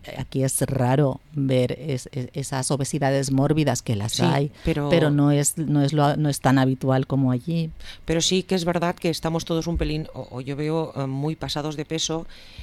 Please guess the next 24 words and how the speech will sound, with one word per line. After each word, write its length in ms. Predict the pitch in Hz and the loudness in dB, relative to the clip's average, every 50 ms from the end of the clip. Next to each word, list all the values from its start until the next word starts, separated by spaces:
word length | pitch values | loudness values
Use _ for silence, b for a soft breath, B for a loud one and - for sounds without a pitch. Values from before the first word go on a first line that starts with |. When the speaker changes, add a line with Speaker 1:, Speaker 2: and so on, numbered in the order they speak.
| B B B B B B B B B B | B B B B B B B B B B
Speaker 2:
Ojo, 320 | - 202 180 - 175 143 - - - | -2 0 2 2 2 0 0 -4 -4
como 220 | - 185 185 185 | 0 0 2 2
también 420 | - 190 185 185 185 196 220 240 233 | 2 2 2 4 4 4 4 4 2
de 80 | 233 | 2
exceso 400 | 214 - - - 202 190 - 208 | 0 0 -2 -2 -2 0 0 0
de 100 | 175 175 | 0 0
sol. 340 | 165 - - 117 107 113 - - | 0 -2 -4 -4 -6 -10 -12 -10
Yo 280 | - 185 175 196 233 262 | -8 -4 2 4 4 4
me 140 | 269 269 - | 4 2 2
sorprendo, 880 | - 185 175 156 147 - 180 202 208 196 175 156 147 147 170 214 240 - - - - - - - B B B B B B B B B | 2 0 0 0 -2 -2 0 0 2 2 2 0 0 -2 -4 -6 -8 -12 -20 -20 -20 -20 -20 -20 B B B B B B B B B
me 140 | 156 165 151 | -2 -2 -2
sorprendo 720 | - - 147 143 143 - - 214 208 185 175 180 196 208 B B B B B B | 0 0 -2 -2 -2 0 2 2 4 4 2 2 0 -2 B B B B B B
de 240 | - 160 151 165 165 | -6 0 2 2 2
ver 380 | 156 170 196 233 - - - - | 2 2 0 -2 -4 -6 -10 -8
las 380 | - 170 165 147 135 - - - | -6 -6 -6 -4 -6 -8 -8 -8
pieles 640 | - - 196 202 202 202 214 247 262 254 - - b b b b b b b b - | -6 -2 0 2 2 2 2 0 -2 -4 -8 -14 b b b b b b b b -8
acartonadas, 1040 | - 185 185 - - 185 175 165 156 147 - - 165 156 170 190 220 175 175 156 147 | -6 -6 -6 -4 -4 -4 -2 -2 -4 -6 -6 -4 -2 -2 0 0 0 0 -2 -2 -4
es 120 | 151 151 147 | -4 -4 -6
decir, 380 | 151 - - 147 123 117 113 - B B B B | -6 -8 -8 -8 -10 -10 -12 -16 B B B B
Speaker 1:
Sí. 80 | 135 127 127 127 127 123 - | -14 -14 -14 -14 -16 -16 0
Speaker 2:
¿cómo 260 | - 214 240 277 302 | 2 4 4 4 2
puede 280 | - - 220 233 240 240 | 0 2 2 2 2 2
una 180 | 233 208 196 196 | 0 0 -2 -2
persona 580 | - 180 156 - - - 156 160 170 196 220 | -2 -4 -4 -4 -6 -6 -6 -6 -6 -6 -8